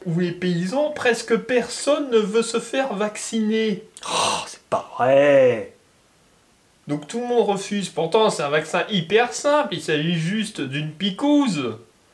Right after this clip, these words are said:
Speaker 1: Il y en
Speaker 2: Oui,
Speaker 1: a
Speaker 2: c'est
Speaker 1: pas deux ou
Speaker 2: c'est
Speaker 1: trois.
Speaker 2: vrai, oui, oui, c'est pas comme s'il y avait une histoire de délai, mais bon, enfin bon, quand bien même il y en aurait deux à, à faire, euh, ça serait quand même pas spécialement plus compliqué quand même. D'accord,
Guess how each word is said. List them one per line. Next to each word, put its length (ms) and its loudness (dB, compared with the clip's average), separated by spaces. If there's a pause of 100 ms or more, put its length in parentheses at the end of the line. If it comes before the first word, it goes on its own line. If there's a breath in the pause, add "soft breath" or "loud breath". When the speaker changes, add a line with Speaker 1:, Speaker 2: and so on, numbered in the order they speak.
(120)
Speaker 1:
Il 60 -2
y 40 6
en 20 6
Speaker 2:
Oui, 80 6
Speaker 1:
a 40 0
Speaker 2:
c'est 60 -4
Speaker 1:
pas 160 6
deux 160 0
ou 140 2
Speaker 2:
c'est 140 -4
Speaker 1:
trois. 280 4
Speaker 2:
vrai, 60 -
oui, 140 2
oui, 60 -2
c'est 140 -10
pas 80 -2
comme 140 -4
s'il 100 0
y 40 2
avait 80 0
une 80 -2
histoire 260 -2
de 40 -8
délai, 960 2
mais 100 -6
bon, 180 -4
enfin 160 2
bon, 100 6
quand 140 4
bien 100 0
même 160 4
il 20 4
y 40 2
en 60 0
aurait 180 6
deux 320 6
à, 280 2
à 60 -4
faire, 380 4
euh, 220 2
ça 140 -10
serait 140 -6
quand 80 -2
même 80 -2
pas 160 -2
spécialement 360 -2
plus 100 -2
compliqué 400 -4
quand 100 0
même. 220 -2
D'accord, 640 4